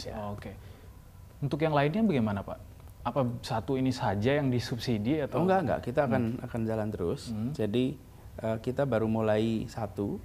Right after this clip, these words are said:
Speaker 2: Hmm.
Speaker 1: tetapi kita akan siapkan juga, eh, tempat-tempat lain.
Speaker 2: Hmm.
Speaker 1: Nah, hari ini saja yang menawarkan sudah lebih dari delapan, mungkin sepuluh
Speaker 2: Menawarkan apa,
Speaker 1: lokasi.
Speaker 2: Pak? Lokasi?
Speaker 1: Ya.
Speaker 2: Lokasi itu tanahnya tanah Pemda?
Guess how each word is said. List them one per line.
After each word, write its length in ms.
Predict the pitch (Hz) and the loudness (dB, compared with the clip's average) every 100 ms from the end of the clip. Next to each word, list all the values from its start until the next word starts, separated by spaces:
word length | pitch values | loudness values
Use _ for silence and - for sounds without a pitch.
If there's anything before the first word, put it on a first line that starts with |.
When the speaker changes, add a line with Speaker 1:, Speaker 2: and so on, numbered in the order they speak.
| - | -6
Speaker 2:
Hmm. 240 | 113 110 139 - - | -4 -4 -6 -10 -10
Speaker 1:
tetapi 320 | 110 110 123 | -2 -2 -2
kita 480 | 143 127 - 139 120 | -4 -4 0 0 0
akan 160 | 120 120 | -2 -4
siapkan 560 | - 117 - 113 113 | 0 0 0 -2 -2
juga, 480 | 113 101 104 165 208 - - - - - - | -2 2 2 0 -4 -12 -18 -16 -16 -16 -10
eh, 360 | 113 110 110 95 90 | -4 -2 0 0 0
tempat-tempat 440 | 113 113 120 110 110 | 0 0 0 -2 0
lain. 400 | 120 117 95 95 - | 0 0 -2 -6 -4
Speaker 2:
Hmm. 140 | 120 127 | -2 -2
Speaker 1:
Nah, 60 | 160 - - | -6 -12 -10
hari 240 | 120 135 156 | -6 -4 -2
ini 80 | 143 | -2
saja 320 | 147 139 175 | -2 -2 0
yang 160 | 156 | 0
menawarkan 720 | 139 139 135 131 135 139 170 156 | -2 -2 -2 -2 -2 -4 -8 -4
sudah 240 | 127 131 | -4 -2
lebih 240 | 117 135 | -4 -4
dari 560 | 131 117 120 117 107 117 139 - - - - - - - | -2 -2 0 -2 -2 -4 -8 -14 -18 -16 -16 -14 -16 -6
delapan, 480 | 120 110 110 104 90 87 | -4 -4 -2 -4 -4 -6
mungkin 240 | 123 127 151 | -8 -8 -10
sepuluh 400 | - - 127 - - - - - - - - - - | -8 -2 -2 -2 -10 -16 -18 -18 -18 -18 -18 -16 -6
Speaker 2:
Menawarkan 240 | 117 110 | -2 0
apa, 160 | 110 107 | 0 -2
Speaker 1:
lokasi. 160 | - | -4
Speaker 2:
Pak? 100 | 90 - - - - | -10 -12 -18 -12 -8
Lokasi? 340 | 117 131 117 92 - - | -4 -2 -4 -10 -14 -14
Speaker 1:
Ya. 160 | - 92 - 123 | -10 -10 -8 -4
Speaker 2:
Lokasi 320 | 135 127 147 | -2 0 0
itu 160 | 185 | 0
tanahnya 560 | 180 - 127 127 151 160 - - | -2 -2 0 0 0 -2 -4 -16
tanah 240 | - 117 123 | -6 -4 -2
Pemda? 320 | 120 107 | 0 -2